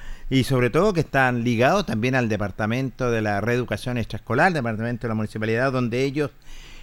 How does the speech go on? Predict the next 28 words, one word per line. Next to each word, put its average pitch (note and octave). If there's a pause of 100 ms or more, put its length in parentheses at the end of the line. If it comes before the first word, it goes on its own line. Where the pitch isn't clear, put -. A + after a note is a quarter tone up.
eh, C3
es D3+
una, D3
yo, D3+
yo C#3+
lo, D#3
yo, C#3+
yo C3
lo C#3+
miro D3+
desde C3+
otro D3
punto D3
de -
vista, D3+
una C#3+
cultura, E3+ (460)
eh, B2
sobre B2+
todo, D3+
eh, A#2 (520)
eh, B2+
eh, D#3
es D3+
una D3
cultura E3
de C#3
aprendizaje A#2+